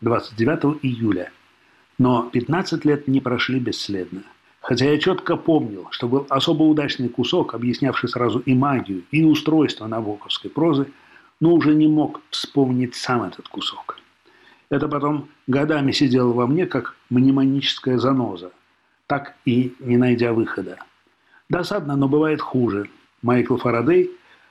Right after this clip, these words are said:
я читал, поставил гениальный опыт, получил гениальный результат, но не записал, а наутро не смог вспомнить ни опыт, ни результат.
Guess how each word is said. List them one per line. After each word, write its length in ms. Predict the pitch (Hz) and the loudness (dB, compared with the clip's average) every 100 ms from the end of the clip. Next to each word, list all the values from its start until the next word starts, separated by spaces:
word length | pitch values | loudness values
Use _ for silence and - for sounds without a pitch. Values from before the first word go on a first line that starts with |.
| _ - | _ -2
я 140 | 120 | 0
читал, 440 | - 120 110 98 - | 0 0 -2 -2 -4
поставил 420 | 139 - 143 135 | -4 0 0 2
гениальный 520 | 120 139 123 117 117 | 2 2 2 0 -2
опыт, 400 | 139 202 - - _ - | -2 -2 -4 -10 _ 0
получил 360 | 135 120 131 | 2 4 2
гениальный 540 | 123 117 139 123 117 117 | 0 2 2 2 0 -2
результат, 500 | 107 123 117 185 185 | 0 2 2 0 2
но 120 | 170 | 2
не 140 | 190 | 2
записал, 540 | 127 113 107 - 110 110 | 0 -2 -6 -4 -4 -2
а 100 | 139 | 0
наутро 380 | 143 190 226 139 | 0 0 0 0
не 160 | 123 120 | 0 0
смог 260 | 160 165 | -2 -2
вспомнить 540 | - - 147 131 117 - | -4 0 0 0 -2 0
ни 160 | 143 180 | 2 4
опыт, 420 | 180 180 147 - _ 135 | 4 2 0 -6 _ 0
ни 160 | 165 | 2
результат. 560 | 139 107 98 87 98 | 2 -2 -4 -4 -8